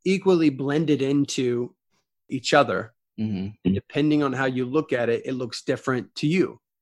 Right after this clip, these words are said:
Speaker 1: to
Speaker 2: Mm-hmm.
Speaker 1: anybody who's viewing it. So there's also shapes on there, which
Speaker 2: Mm-hmm.
Speaker 1: are optical illusions. If you go look at those again, it depends on how you look at those shapes. They actually change tangibly in your head,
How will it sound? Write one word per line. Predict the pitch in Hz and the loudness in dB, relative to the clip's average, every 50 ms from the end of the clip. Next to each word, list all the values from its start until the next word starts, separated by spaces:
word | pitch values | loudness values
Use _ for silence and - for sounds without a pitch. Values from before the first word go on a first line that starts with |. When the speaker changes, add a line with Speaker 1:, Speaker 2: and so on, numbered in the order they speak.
| _ _ - | _ _ -2
Speaker 1:
to | - | 0
Speaker 2:
Mm-hmm. | 131 120 | 2 4
Speaker 1:
anybody | 135 139 123 107 - - - - | 4 2 2 0 -2 -6 -8 -10
who's | 95 - - - | -10 -12 -6 -4
viewing | 131 135 131 - - | -2 -2 -2 -2 -4
it. | - - - _ _ _ | -8 -12 -16 _ _ _
So | - - 135 123 | -4 -2 -2 -2
there's | 120 131 135 120 | 0 -2 0 2
also | 147 147 139 - 143 131 | 2 2 2 2 -2 0
shapes | - - - 160 147 156 160 - - - | 0 2 2 4 4 2 2 0 2 2
on | 170 151 156 | 4 4 4
there, | 160 165 165 175 185 - - _ _ _ _ _ _ _ | 4 4 4 2 2 0 -6 _ _ _ _ _ _ _
which | - 107 101 101 - 185 | -2 -2 2 2 2 0
Speaker 2:
Mm-hmm. | - - - 147 143 - | 0 -2 -4 -2 0 0
Speaker 1:
are | |
optical | - - 160 - - 156 139 135 | 0 0 -2 2 4 4 4 4
illusions. | 123 113 139 139 165 156 170 180 180 170 - | 2 2 2 2 2 2 0 0 0 0 0
If | - | 0
you | 147 135 | 0 0
go | 135 131 | 2 0
look | 135 135 127 | 0 0 -2
at | 120 | -2
those | 123 135 139 127 | -2 -2 -2 -2
again, | 131 117 - - - - - - - _ - - _ _ _ _ | -4 -6 -6 -6 -6 -6 -8 -8 -10 _ -20 -20 _ _ _ _
it | - 123 - | -6 -2 -2
depends | 151 123 - - 147 151 147 147 | -4 -4 0 0 2 2 2 2
on | 143 | 0
how | 127 143 | 0 2
you | 143 135 131 123 | 2 0 0 2
look | 123 151 151 - | 0 0 0 0
at | 143 - | -2 -2
those | - 131 131 - | -2 -4 -2 -2
shapes. | - - - 190 180 131 - - - - - - 180 | -2 0 2 2 2 2 -2 -4 -8 -10 -10 -4 2
They | 156 151 151 | 4 4 6
actually | 151 139 - - - - 151 139 | 4 2 0 -2 -2 0 0 0
change | 127 - - - - 165 156 147 143 135 131 131 127 120 - - - - - _ _ _ _ _ _ _ _ _ _ _ _ _ _ _ _ _ _ _ _ _ | 0 0 2 4 4 6 6 6 6 6 4 2 0 0 -2 -2 -4 -4 -8 _ _ _ _ _ _ _ _ _ _ _ _ _ _ _ _ _ _ _ _ _
tangibly | - - 175 185 202 190 - 147 113 - 101 95 95 - _ | -4 2 6 8 8 8 6 4 0 -2 -6 -8 -10 -12 _
in | - 147 151 | -2 0 0
your | 135 131 123 | 2 0 2
head, | - 180 175 123 117 113 | 4 4 4 4 2 -4